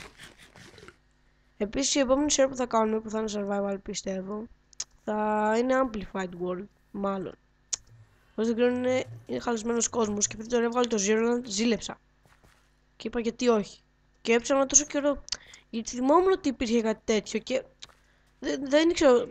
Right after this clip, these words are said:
πώς σημαίνει Amplified, αλλά το ζήλευα πάντα. Ήθελα ένα τέτοιο μεγάλο, μεγάλο βουνάκι, λέω, «Πού είναι αυτά;» λέω, «Το είχα παλιά. Σε, σε, σε μια παλιά μου σειρά, σε ένα παλιό κόσμο που είχα. Πώς,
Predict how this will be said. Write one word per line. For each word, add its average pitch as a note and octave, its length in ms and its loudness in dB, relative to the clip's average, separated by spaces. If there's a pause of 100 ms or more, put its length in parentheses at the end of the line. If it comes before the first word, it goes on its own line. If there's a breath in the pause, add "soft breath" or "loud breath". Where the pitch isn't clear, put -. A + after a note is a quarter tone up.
πώς A3+ 200 0
σημαίνει G#3+ 760 -2
Amplified, G3+ 580 -6
αλλά A#3 280 -6 (500 soft breath)
το - 140 -2
ζήλευα D4+ 420 4
πάντα. B3+ 320 2
Ήθελα D4 500 -2
ένα E4+ 120 -6
τέτοιο D#4+ 320 -6
μεγάλο, B3+ 360 0
μεγάλο A3+ 460 -2
βουνάκι, G#3+ 420 -6
λέω, E4+ 180 -4 (160)
«Πού F#4+ 200 4
είναι F4+ 240 4
αυτά;» A#3 320 0
λέω, A3 280 -2
«Το - 140 -6
είχα - 160 -6
παλιά. D4 440 -2 (560 soft breath)
Σε, - 320 -6
σε, C#4+ 340 -6
σε C#4+ 140 -12
μια D4+ 140 0
παλιά D4+ 220 2
μου D#4 80 -2
σειρά, D#4 260 -2
σε D4+ 120 0
ένα D#4 160 -6
παλιό D#4 320 -4
κόσμο C#4 340 -2
που G#3 120 -6
είχα. G3 200 -4
Πώς, - 320 -4